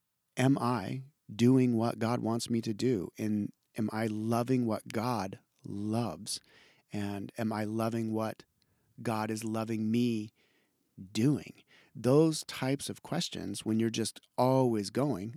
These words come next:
especially when you're always going in the name of God, can be very disorienting and just a little bit scary. And so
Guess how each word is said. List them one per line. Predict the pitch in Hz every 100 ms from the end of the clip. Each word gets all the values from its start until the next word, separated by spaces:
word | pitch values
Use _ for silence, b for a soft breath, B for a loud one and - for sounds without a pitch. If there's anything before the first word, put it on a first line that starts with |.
| -
especially | - 165 -
when | 110
you're | -
always | 113 110
going | 107 95 -
in | 107
the | 101
name | 98 123 151
of | 85
God, | - - 85 - b b b b b b
can | - 120
be | 113 107 101 _ -
very | 101 139 160
disorienting | 113 101 87 80 85 90 - 120 135 b b b b -
and | 110 113 117 120 - -
just | 117 135 175
a | 160
little | 117 101 104 101 120
bit | 117 95 98 - _ _
scary. | - - 180 196 - - - b b b b
And | 117 117
so | 135 123